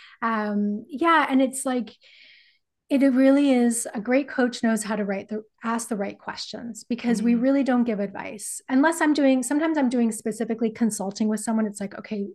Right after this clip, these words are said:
Speaker 1: I need, we need to figure out a plan." And then I kind of change hats, and I'm very, um, deliberate when I do that. But when a, when you're coaching with, when you're working with a coach, they really are not giving you advice. It's for you to figure out.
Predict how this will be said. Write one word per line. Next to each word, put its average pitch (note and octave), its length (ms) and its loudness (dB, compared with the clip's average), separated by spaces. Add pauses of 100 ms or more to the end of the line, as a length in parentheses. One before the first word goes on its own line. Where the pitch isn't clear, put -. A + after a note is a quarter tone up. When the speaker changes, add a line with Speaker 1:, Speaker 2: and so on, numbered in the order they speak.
Speaker 1:
I A#3+ 80 0
need, G#3 320 0 (340)
we A3+ 200 0
need A3 160 2
to G#3 60 -6
figure G#3+ 340 -2
out G3 140 -4
a F#3 40 -14
plan." A3+ 580 0 (200)
And B3 160 2
then A3+ 100 4
I G#3+ 140 -2
kind A3 240 -4
of G#3+ 60 -6
change A3 320 -2
hats, - 400 -8
and A3+ 80 2
I'm G#3+ 120 0
very, G3 380 -4 (260)
um, G3+ 500 -6
deliberate G#3+ 380 -4
when C4 120 2
I C4 40 4
do C4 160 2
that. D4 240 0 (460)
But C4+ 80 2
when B3+ 220 4
a, C#4 120 2 (140)
when B3+ 180 2
you're C4+ 80 2
coaching C4+ 580 -2 (140)
with, A3+ 240 -4
when A#3 160 0
you're A#3 80 2
working C4+ 220 0
with C4+ 120 0
a C4 40 -2
coach, A#3 300 -4
they A#3+ 100 0
really C4 240 2
are B3 80 0
not A3+ 180 -2
giving A3 220 0
you A3 100 0
advice. A#3+ 320 -4
It's A#3 140 -10
for - 100 -8
you A3+ 200 0
to A#3+ 80 -4
figure A3+ 280 -6
out. G#3+ 400 -4